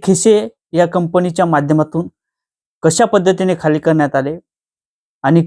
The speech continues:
कशा पद्धतीने या लोकांना त्या ठिकाणी लुबाडण्यात आलं, कशा पद्धतीची लालूच या ठिकाणी, या ठिकाणच्या लोकांना देण्यात आली होती, याच्यावर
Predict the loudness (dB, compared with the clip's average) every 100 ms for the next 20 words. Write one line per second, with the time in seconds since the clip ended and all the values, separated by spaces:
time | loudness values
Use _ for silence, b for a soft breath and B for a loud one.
0 | 0 0 0 0 0 0 -2 0 2 2
1 | 2 0 0 0 -2 -4 -10 _ _ -6
2 | -4 -2 -2 0 -2 0 2 2 2 0
3 | -2 -4 -10 _ _ _ _ _ -8 -2
4 | -2 0 0 0 0 -2 0 0 2 0
5 | 0 -2 -2 -4 -2 0 -2 -8 _ _
6 | _ _ -2 0 0 0 2 2 2 0
7 | 0 0 0 2 2 0 -4 -6 -10 -16
8 | -8 -8 -8 -20 _ -4 0 0